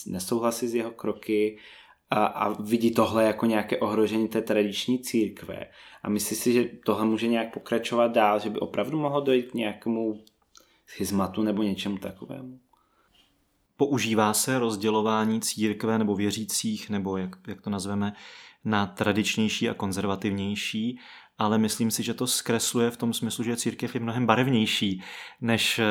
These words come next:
Speaker 2: než jenom dvě, dvě takovéhle skupiny. Církev je velmi pestrá a člověku, který vidí v tom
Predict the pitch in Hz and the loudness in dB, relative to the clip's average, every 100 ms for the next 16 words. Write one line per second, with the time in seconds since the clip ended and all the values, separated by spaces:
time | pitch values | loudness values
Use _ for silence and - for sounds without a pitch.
0 | 104 101 104 - 113 113 104 110 110 - | 4 2 0 2 4 4 6 6 6 2
1 | 113 104 101 98 110 107 101 110 107 117 | 0 0 0 0 0 0 -2 -2 -2 -2
2 | 117 - 101 110 104 107 - - - - | -4 -6 -2 0 0 0 -6 -18 -20 -20
3 | - - 110 104 113 117 117 113 120 123 | -10 -2 -2 0 -2 2 4 4 4 2
4 | - - 107 101 107 - - - _ 113 | 0 0 0 0 -4 -12 -20 -20 _ 0
5 | 104 104 101 - - 110 110 107 110 - | 0 0 -2 -6 -2 2 2 0 -6 -2
6 | 113 113 107 101 110 - 120 113 | 0 2 0 0 -4 0 2 2